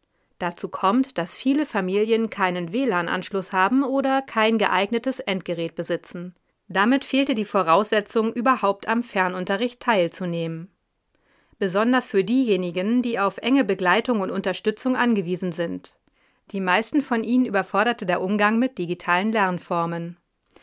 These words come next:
Das selbstständige und selbstorganisierte Lernen zu Hause fällt nicht allen Schülern und Schülerinnen leicht. Zusätzlich kamen psychische Belastungen hinzu. Denn während des Distanzunterrichts konnten viele Schüler und Schülerinnen weniger Lernerfolge verbuchen.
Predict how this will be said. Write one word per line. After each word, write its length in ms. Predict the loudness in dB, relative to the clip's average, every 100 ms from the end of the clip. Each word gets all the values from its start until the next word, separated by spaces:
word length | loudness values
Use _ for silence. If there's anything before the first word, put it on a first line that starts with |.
| -20 -8
Das 160 | -4
selbstständige 720 | 2 2 2 0 2 4 2 0
und 160 | 0
selbstorganisierte 920 | 0 0 0 -4 -2 -4 -2 -2 0
Lernen 420 | 0 2 2 0 0
zu 220 | -4 0
Hause 340 | 0 2 -2
fällt 280 | 0 0 0
nicht 240 | -2 0
allen 280 | 2 4 2
Schülern 420 | 0 0 2 2
und 160 | 2 0
Schülerinnen 560 | 0 0 2 2 4 4
leicht. 560 | 4 0 -6 -18 -20 _ _ _ _ _ _ _
Zusätzlich 760 | -6 -2 2 2 0 -2 -2 0
kamen 360 | 2 4 4
psychische 480 | 2 -2 -4 0 2
Belastungen 580 | 4 4 4 -2 -2 2
hinzu. 460 | 2 2 -2 -4 -6 _ _ _ _ -20 -8 -2
Denn 220 | 0 2
während 280 | 2 2 -2
des 180 | -4
Distanzunterrichts 1000 | -6 -6 0 0 2 0 0 0 -2 -4 -2
konnten 300 | 0 0 -2
viele 300 | 0 0 0
Schüler 440 | -2 0 2 2
und 140 | -2
Schülerinnen 640 | -2 0 0 0 -2 0 2
weniger 380 | 4 4 4 0
Lernerfolge 680 | 0 -2 -4 -2 0 0
verbuchen. 640 | -2 -2 -2 -4 -6 -10